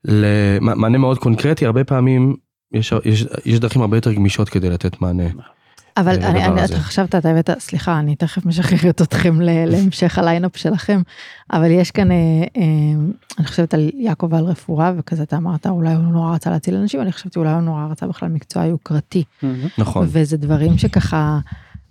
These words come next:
Speaker 2: אנשים לא מודים בהם בקלות.
Speaker 3: אוקיי.
Speaker 1: נכון.
Speaker 3: אנחנו
Speaker 2: וזה
Speaker 3: עוזרים
Speaker 2: גם,
Speaker 3: להם.
Speaker 2: זה גם חלק מהדבר הזה
Speaker 3: כן.
Speaker 2: שאתם עושים.
Speaker 1: כן.
Speaker 2: כאילו, גם
Speaker 3: כן.
Speaker 2: להתייחס לצרכים
Speaker 3: לצרכים.
Speaker 2: ההדוניסטיים, ל-,
Speaker 3: כן.
Speaker 2: אוקיי.
Speaker 1: נכון.
Speaker 3: לגמרי.
Speaker 1: נכון. כלומר, אנחנו
Speaker 3: אנושיים, צרכים אנושיים.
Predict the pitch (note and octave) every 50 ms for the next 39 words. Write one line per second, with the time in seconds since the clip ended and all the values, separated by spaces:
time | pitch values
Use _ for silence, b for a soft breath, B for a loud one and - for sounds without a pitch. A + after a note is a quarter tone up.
0 | _ _ - - D#3+ D#3 - - G3 G#3 A#3 A#3+ A#3+ A3 G#3+ A3 C4 D4 C#4 C4+
1 | A3+ G3+ F#3+ F#3 F3+ F3+ A3 - - - F3 F3 D#3+ D3 - _ - - - _
2 | _ _ _ _ _ _ _ - D#3 D3 _ _ - A#2 A#2+ B2 _ - B3+ B3
3 | _ _ - G#2+ A2+ - - G#2 F2+ F2 F#2 - - G3 D3 C#3+ E3 C#3+ D3 -
4 | C3+ - E3+ F#3+ G3 F#3+ - D#3+ D3 C3+ F3 A3+ - - F#3 D#3 E3+ F3+ F3 F#3+
5 | G3 F#3+ F3+ - - - F3+ F3 F3 - - F3+ F3 E3 D#3 D#3+ D3 E3 E3 E3
6 | D#3+ E3+ D#3+ G3 C3+ C3 E3 D3 B2 D#3+ D#3+ D#3+ D#3 - - - D#3 D3 C3+ C#3
7 | C3+ - - - D#3+ D#3 D#3 D#3+ D#3+ D#3+ D3+ F3 F3 F3 F#3 F#3 E3+ - F3 D#3+
8 | - - E3 E3+ - - F3 E3 - _ - _ _ _ _ - - - D#3+ D3+
9 | - A#2 - F#3 F#3 F3+ F3+ F3 F3 F3 F3 E3+ E3 E3 D#3 D#3+ D#3 D#3 D#3+ F3+
10 | F#3+ - - - - - G#3+ G#3+ G#3 G#3 G#3 G#3 G#3 G#3 G3+ G3 F#3 F3 E3 E3
11 | D#3+ - D#3+ D#3+ D#3+ D#3+ D#3+ - _ _ - G3 D#3 - - D#3 D3+ D#3+ D3+ B
12 | B B B _ - C3 B2+ C3 A#2+ F3 F#3 D3+ E3+ D3+ A#2 - _ _ _ _
13 | _ - A2 A2 G#2+ - - D3+ D#3 C3+ B2 - - - - A#2+ A#2+ C#3 C#3+ A2
14 | A2+ A2+ A#2 B2 A#2+ A#2+ B2 - D#3+ D3 C3 - F3 E3+ D#3 C#3 A#2+ - - A2
15 | G2 F#2+ G2 G2+